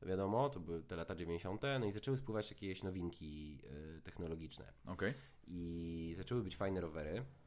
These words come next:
Speaker 1: I właśnie jednym z takich fajniejszych rowerów to były rowery freeride'owe czy down-, down-, downhillowe.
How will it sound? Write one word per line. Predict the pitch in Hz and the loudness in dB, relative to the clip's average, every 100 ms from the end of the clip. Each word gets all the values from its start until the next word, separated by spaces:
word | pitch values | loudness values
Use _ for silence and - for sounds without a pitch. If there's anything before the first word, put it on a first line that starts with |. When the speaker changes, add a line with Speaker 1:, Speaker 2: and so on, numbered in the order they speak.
| - - - - - 87 | -20 -20 -20 -20 -10 -6
Speaker 1:
I | 80 | 2
właśnie | 87 87 - 82 80 | 2 2 -2 -2 0
jednym | 80 85 87 87 | 0 0 -2 -2
z | |
takich | - - - | -6 -12 -4
fajniejszych | 87 101 117 87 | 2 2 2 -2
rowerów | 76 78 87 | -4 -2 -4
to | - | -4
były | 76 85 | -2 -2
rowery | 76 80 78 73 | -2 -4 -4 -4
freeride'owe | - 78 76 80 80 | -6 -6 -4 -4 -4
czy | - | -6
down-, | 73 71 | -6 -6
down-, | 71 73 | -6 -4
downhillowe. | 76 76 - 69 65 - | -4 -6 -6 -6 -6 -8